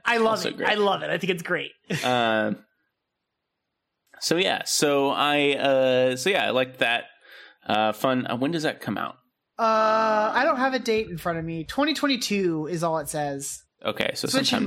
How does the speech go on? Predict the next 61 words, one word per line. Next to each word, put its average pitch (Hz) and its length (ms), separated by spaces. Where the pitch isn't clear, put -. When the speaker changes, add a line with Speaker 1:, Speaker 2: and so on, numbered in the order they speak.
Speaker 2:
next, 175 120
Speaker 1:
mobile, 151 160
Speaker 2:
next 165 140
Speaker 1:
yeah. 156 160
Speaker 2:
year. - 240
Um, 165 400
so 196 140
yeah, 262 160
so - 160
that's 139 140
all 151 80
I 135 80
had 127 240
on 117 260
that 117 200
one. 120 140
Speaker 1:
I 311 60
wonder 415 200
if 440 60
Speaker 2:
Uh, - 40
Speaker 1:
this - 180
Speaker 2:
if 359 60
you 254 80
Speaker 1:
is 254 40
Speaker 2:
haven't 254 60
seen 294 120
the 339 60
Speaker 1:
canon. 349 120
Speaker 2:
trailer, 233 180
you 320 60
Speaker 1:
It - 60
Speaker 2:
should - 180
look 311 80
Speaker 1:
says - 80
Speaker 2:
it - 120
Speaker 1:
it, - 120
Speaker 2:
up. - 100
Speaker 1:
it, 302 220
it 277 200
specifically 330 960
says 247 360
it 214 120
takes 233 240
place, 220 460
uh, 190 340
sometime 269 680
after 233 220
the 214 80
events 208 240
of 190 60
Return 196 240
of 170 60
the 165 60
Jedi. 156 400
Speaker 2:
Well, 120 140
yeah, 95 200
and 117 180
it - 160
would 110 140
have 123 220
to. - 240